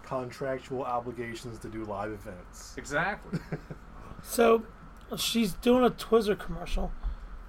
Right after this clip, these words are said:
Speaker 3: Why?
Speaker 1: It's just to get her name out there before she goes into the U F C Hall of Fame. I mean, she doesn't got anything else going on. It's
Speaker 3: So
Speaker 1: half the reason for the suspension anyway.
Speaker 3: So W W E is gonna be using that big time because
Speaker 2: Of course
Speaker 3: she's
Speaker 2: they
Speaker 3: a,
Speaker 2: are.
Speaker 1: Yeah.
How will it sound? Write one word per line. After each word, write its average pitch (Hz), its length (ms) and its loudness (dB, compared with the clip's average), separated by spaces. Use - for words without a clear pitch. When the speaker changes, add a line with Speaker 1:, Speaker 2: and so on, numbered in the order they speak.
Speaker 3:
Why? 185 360 -2
Speaker 1:
It's 208 280 2
just 208 200 -2
to 180 80 -8
get 160 160 -2
her 143 60 0
name 117 240 -2
out 110 140 0
there 110 120 -4
before 107 280 -2
she - 120 -10
goes 104 200 -4
into 95 140 -12
the 98 140 -10
U 98 100 -6
F 90 60 -12
C - 100 -14
Hall 92 200 -8
of 87 140 -12
Fame. 90 300 -12
I 120 40 -8
mean, 123 120 -4
she 143 100 -8
doesn't 147 200 -2
got 131 180 2
anything 113 260 -6
else 107 180 -4
going 87 180 -12
on. 90 200 -8
It's - 100 0
Speaker 3:
So 226 100 4
Speaker 1:
half 185 120 6
the 160 80 -2
reason 143 260 -2
for 127 140 -4
the 110 40 -8
suspension 110 480 -6
anyway. 95 380 -8
Speaker 3:
So 220 240 10
W 240 260 12
W 214 220 8
E 208 40 4
is 190 100 0
gonna 185 180 0
be 175 120 0
using 180 340 0
that 180 220 -4
big 190 200 -4
time - 220 -10
because 208 160 0
Speaker 2:
Of - 40 0
course - 0 -
Speaker 3:
she's 175 160 0
Speaker 2:
they - 60 0
Speaker 3:
a, - 40 -2
Speaker 2:
are. - 60 -6
Speaker 1:
Yeah. 147 120 -6